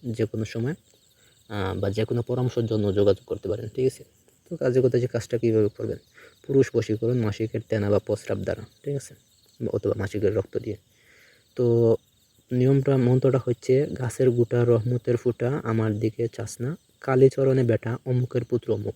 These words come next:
এখানে হচ্ছে কি ওই ছেলের বাপের নাম এবং তার নাম লাগবে। "অমুকের পুত্র অমুক, তারে দড়ি খাস না,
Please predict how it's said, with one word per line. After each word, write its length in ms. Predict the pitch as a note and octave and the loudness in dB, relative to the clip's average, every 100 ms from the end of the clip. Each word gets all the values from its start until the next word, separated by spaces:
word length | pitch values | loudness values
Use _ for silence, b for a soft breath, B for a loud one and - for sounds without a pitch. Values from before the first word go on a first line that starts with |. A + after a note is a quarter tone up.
| _ | _
এখানে 200 | - B2+ B2+ | -6 -2 0
হচ্ছে 180 | B2 B2+ | 0 2
কি 80 | B2 | 4
ওই 120 | A#2 | 2
ছেলের 360 | - A2+ A#2+ | 2 0 2
বাপের 320 | A#2 A#2+ B2 A#2+ | 2 -2 -2 0
নাম 160 | B2+ | 0
এবং 180 | A#2 G#2+ G#2+ | 0 0 -2
তার 160 | A2 A2 | -4 -2
নাম 180 | G#2+ G2+ | 0 0
লাগবে। 280 | G2+ G#2 - _ B B B B B B B | 0 -2 -8 _ B B B B B B B
"অমুকের 420 | C3+ C3 B2+ C#3+ C#3 | -2 0 2 4 4
পুত্র 260 | C3+ B2+ C#3+ | 4 0 -2
অমুক, 360 | B2+ B2 B2 D#3+ _ | 0 2 2 0 _
তারে 240 | - A#2 A#2+ | -4 0 2
দড়ি 220 | A#2 A#2 | 4 2
খাস 260 | A#2 - A2+ - | 2 -4 -8 -6
না, 120 | A2+ | -8